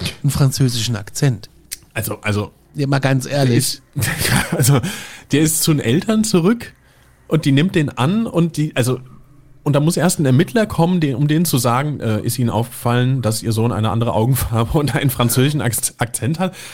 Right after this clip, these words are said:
Speaker 2: Also, hm, okay, naja, wir schauen mal weiter. Der Fall wurde dann schließlich aufgedeckt und Bourdin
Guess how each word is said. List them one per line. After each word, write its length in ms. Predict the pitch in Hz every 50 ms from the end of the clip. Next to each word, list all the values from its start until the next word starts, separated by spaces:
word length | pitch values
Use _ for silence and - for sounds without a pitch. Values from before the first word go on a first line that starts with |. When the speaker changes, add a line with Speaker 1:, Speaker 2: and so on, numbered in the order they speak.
| - 131 127
Speaker 2:
Also, 240 | 127 135 156 139 127 - - - - - - - - - - - - - - - - - - - - - - - - - -
hm, 260 | - 107 120 113 98 82 120 -
okay, 420 | - 156 156 - - 165 131 98 87 92 113
naja, 300 | 139 147 131 101 92 92 101
wir 100 | 123 135
schauen 220 | 139 - 147 147
mal 180 | 165 185 185 180
weiter. 300 | 147 107 104 101 98 95
Der 100 | 95 110
Fall 320 | - - - 147 185 220
wurde 180 | 208 208 202 196
dann 160 | 190 185 180
schließlich 480 | 175 - - 151 170 - - 160 - -
aufgedeckt 540 | 117 127 151 - - 104 113 123 127 - -
und 220 | 131 120 110 107
Bourdin 580 | 110 120 131 135 131 135 139 156 170 175 202